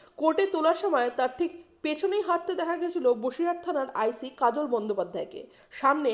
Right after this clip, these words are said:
শেখ শাহজাহান হাঁটছিলেন অধ্যক্ষের সঙ্গে, কিন্তু তার হাতে হাত করা তো দূরের কথা,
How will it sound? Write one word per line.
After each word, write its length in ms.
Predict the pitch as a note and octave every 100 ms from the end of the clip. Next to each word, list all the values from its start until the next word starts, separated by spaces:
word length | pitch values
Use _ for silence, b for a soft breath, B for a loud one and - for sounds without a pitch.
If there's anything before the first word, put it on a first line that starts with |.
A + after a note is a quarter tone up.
| A#3+ -
শেখ 160 | D#4+ -
শাহজাহান 420 | F4+ D#4+ E4 D#4+
হাঁটছিলেন 460 | C#4 C#4 - E4+ -
অধ্যক্ষের 460 | G#3+ G3+ B3 B3+ B3
সঙ্গে, 280 | G#3 F3+ - - _ b b b -
কিন্তু 200 | F#4 G4 G4
তার 160 | F4 F4+
হাতে 280 | E4 D4+ E4+ G4
হাত 260 | - A#3+ B3+ -
করা 180 | F#4+ F#4+
তো 100 | G#4
দূরের 320 | B3+ C4+ D#4 D#4+
কথা, 240 | G3